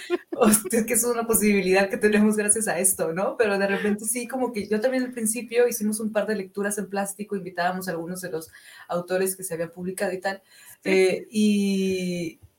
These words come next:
Speaker 1: y pues no sé, teníamos treinta, que ya para mí treinta ya era, no, no,
Speaker 2: Muchísimo,
Speaker 1: estamos
Speaker 2: claro, para mí, sí,
Speaker 1: rompiendo, ¿no?
Speaker 2: exacto,
Speaker 1: O
Speaker 2: sí,
Speaker 1: sea,
Speaker 2: sí.
Speaker 1: esto, esto se va a descontrolar
Speaker 2: Sí.
Speaker 1: totalmente.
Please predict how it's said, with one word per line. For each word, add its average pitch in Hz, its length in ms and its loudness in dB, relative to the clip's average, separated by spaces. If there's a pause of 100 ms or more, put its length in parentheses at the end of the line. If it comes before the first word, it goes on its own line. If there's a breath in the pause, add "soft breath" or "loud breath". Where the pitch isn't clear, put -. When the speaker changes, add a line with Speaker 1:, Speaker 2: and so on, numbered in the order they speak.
(140)
Speaker 1:
y 202 80 -8
pues 190 160 -2
no 196 60 -2
sé, - 280 2
teníamos 180 640 -2 (520)
treinta, 175 400 2
que 175 120 -2
ya 180 140 4
para 214 160 2
mí 175 100 -2
treinta 185 260 -4
ya 175 140 -2
era, - 120 -10 (520 loud breath)
no, 160 120 -2
no, 311 40 2
Speaker 2:
Muchísimo, 330 460 -2
Speaker 1:
estamos 320 80 2
Speaker 2:
claro, 302 260 6
para 262 240 6
mí, 320 80 0
sí, 330 60 -6
Speaker 1:
rompiendo, 165 340 2
¿no? 143 100 -8
Speaker 2:
exacto, 240 520 2
Speaker 1:
O 240 80 4
Speaker 2:
sí, 220 120 8
Speaker 1:
sea, 247 300 4
Speaker 2:
sí. 240 60 -8 (200)
Speaker 1:
esto, 226 520 2
esto 214 260 -4
se 208 140 0
va 175 220 4
a - 20 6
descontrolar 165 580 0
Speaker 2:
Sí. 175 60 0
Speaker 1:
totalmente. 170 500 -4